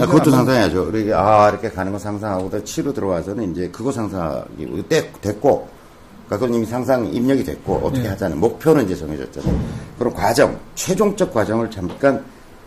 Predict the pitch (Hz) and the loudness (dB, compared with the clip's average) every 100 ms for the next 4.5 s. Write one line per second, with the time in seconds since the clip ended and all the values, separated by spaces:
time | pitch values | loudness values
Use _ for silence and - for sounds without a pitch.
0 | - 123 113 123 107 101 87 76 80 78 | -4 -2 0 -2 0 -2 -2 -2 -4 -6
1 | - 65 - - - - 147 123 110 - | -12 -18 -18 -20 -20 -6 -2 -2 -4 -10
2 | - 107 127 - 95 98 92 90 92 107 | -8 -4 -2 0 -2 -2 0 0 -2 0
3 | 113 113 139 156 139 98 90 92 73 71 | 2 4 6 6 6 2 -2 -6 -6 -10
4 | 69 62 78 - - | -14 -14 -14 -18 -20